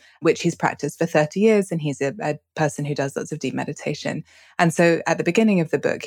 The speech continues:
he goes on a silent retreat for research. But once he's there, things completely fall apart.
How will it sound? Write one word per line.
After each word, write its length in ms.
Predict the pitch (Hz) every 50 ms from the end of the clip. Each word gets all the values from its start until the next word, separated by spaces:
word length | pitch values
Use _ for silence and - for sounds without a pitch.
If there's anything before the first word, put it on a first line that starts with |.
| - -
he 140 | 160 165
goes 240 | 156 - 156 151 147
on 100 | 151 147
a 60 | 147
silent 380 | 147 - - 143 147 147 - -
retreat 480 | - 156 - - - - - - - -
for 140 | _ - 151
research. 600 | 147 147 143 - - - - - - - - - -
But 140 | 160 - -
once 320 | 160 165 - 160 127 -
he's 200 | - 160 151 -
there, 200 | - 147 147 147
things 320 | 143 - 147 147 151 147 -
completely 400 | - 160 165 - 196 - 160 185
fall 160 | - 175 160
apart. 540 | 160 165 - 233 214 170 127 104 - -